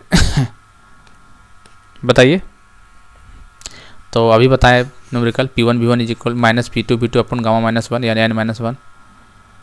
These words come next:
When the valve of an ad-, evacuated bottle, चलिए,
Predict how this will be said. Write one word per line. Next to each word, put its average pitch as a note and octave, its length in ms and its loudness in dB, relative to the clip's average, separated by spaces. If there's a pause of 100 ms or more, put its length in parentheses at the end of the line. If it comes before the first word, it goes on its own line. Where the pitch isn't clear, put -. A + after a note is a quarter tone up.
(640)
When C3 360 4
the C#3 60 6 (100)
valve B2+ 240 4
of C3 140 2
an C#3 100 -2
ad-, A#2+ 240 0 (560)
evacuated A#2 760 2
bottle, A#2+ 360 4 (3500)
चलिए, G#2+ 360 -2